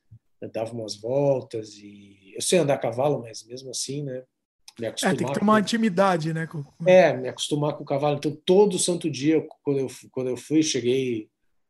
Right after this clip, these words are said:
Speaker 1: duas semanas antes pra pre-, preparação, e aí a gente, eu corria todo dia, continuava correndo, continuava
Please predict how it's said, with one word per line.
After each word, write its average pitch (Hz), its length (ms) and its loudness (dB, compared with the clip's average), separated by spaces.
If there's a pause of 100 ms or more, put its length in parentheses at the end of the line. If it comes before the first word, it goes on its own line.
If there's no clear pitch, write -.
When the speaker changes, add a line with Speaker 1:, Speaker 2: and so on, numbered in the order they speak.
(120)
Speaker 1:
duas 143 220 0
semanas 135 440 0
antes 160 340 -2
pra - 160 -8
pre-, - 160 -16 (160)
preparação, 147 1000 -2
e 123 80 -6
aí 120 100 -4
a 120 40 -6
gente, 120 560 -6
eu 110 120 -12
corria 143 400 0
todo 139 240 -4
dia, 127 220 -6
continuava 131 420 -6
correndo, 143 400 -4
continuava 135 560 -6